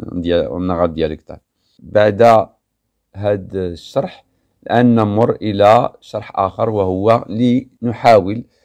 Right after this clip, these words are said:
أن نقوم بمراجعة لفهمنا للنص. يعني on va vérifier si nous avons bien compris le, le, le texte.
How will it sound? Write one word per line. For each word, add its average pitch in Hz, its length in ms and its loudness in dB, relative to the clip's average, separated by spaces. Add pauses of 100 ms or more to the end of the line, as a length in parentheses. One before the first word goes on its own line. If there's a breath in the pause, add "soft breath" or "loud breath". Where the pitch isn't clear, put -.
أن 104 120 -2
نقوم 107 540 2
بمراجعة 104 1400 0
لفهمنا 101 760 -2
للنص. 90 600 -2 (540)
يعني 78 240 -6
on 95 140 -4
va 98 140 6
vérifier 95 520 -2
si 120 240 -8
nous 104 220 -4
avons 98 320 -4 (120)
bien 95 260 -6
compris 90 420 -6
le, 87 180 -6 (240)
le, 78 100 -8
le 82 200 -6
texte. - 320 -8